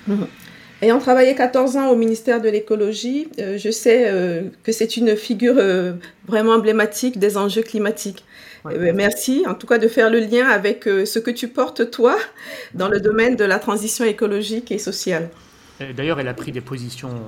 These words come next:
Speaker 2: fortes en tant que citoyenne aussi, parce qu'elle
Speaker 1: Mhm.
Speaker 2: elle est un peu sortie de sa réserve scientifique, euh, récemment. Euh, c'est toujours difficile, hein, pour les scientifiques de, de devenir un peu militants, parce qu'on se dit, « Ah, ben, euh, », mais bon,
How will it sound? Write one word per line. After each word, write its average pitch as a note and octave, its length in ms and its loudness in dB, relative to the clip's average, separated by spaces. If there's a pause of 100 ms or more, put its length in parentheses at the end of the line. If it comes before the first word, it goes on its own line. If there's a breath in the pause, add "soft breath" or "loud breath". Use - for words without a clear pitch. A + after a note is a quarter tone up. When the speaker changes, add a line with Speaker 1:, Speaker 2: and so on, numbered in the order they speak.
(140)
Speaker 2:
fortes F#3+ 300 -4
en - 80 -10
tant C3+ 120 -10
que C3 120 -8
citoyenne E3 500 -4
aussi, A2+ 240 -14
parce A2+ 200 -16
qu'elle - 120 -8
Speaker 1:
Mhm. F#3+ 240 -8
Speaker 2:
elle A2 80 -16
est A2 40 -12
un A2+ 80 -12
peu D3+ 140 -10
sortie D3+ 320 -6
de C3 80 -8
sa B2 140 -8
réserve B2 480 -6
scientifique, B2+ 680 -10
euh, G#2+ 100 -8
récemment. B2 480 -8 (480 loud breath)
Euh, G#2+ 120 -10
c'est C3 120 -8
toujours D3 180 -6
difficile, F#3 360 -4
hein, E3 100 -2
pour C3 100 -2
les A#2 80 -6
scientifiques C3+ 520 -10
de, G#2+ 80 -8
de G#2 280 -12
devenir A2+ 260 -8
un A2+ 60 -6
peu B2 120 -8
militants, A#2+ 440 -6
parce B2 160 -10
qu'on A#2+ 120 -10
se G#2 40 -12
dit, « A2 100 -8
Ah, B2 140 -2
ben, G2 320 -10 (500 loud breath)
euh, », G#2 240 -8 (160)
mais G#2+ 200 -4
bon, A#2+ 180 -6